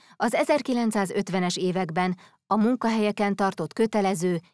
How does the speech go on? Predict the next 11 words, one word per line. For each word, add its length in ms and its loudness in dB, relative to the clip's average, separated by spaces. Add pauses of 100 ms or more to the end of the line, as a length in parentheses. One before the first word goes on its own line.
(100)
irányított 640 0
politikai 640 0
vitákon 640 0
és 220 -4
beszélgetéseken 1080 -2 (340)
az 140 2 (140)
M 60 4
D 160 2
P 40 -12
hivatalos 680 0
lapja, 420 -2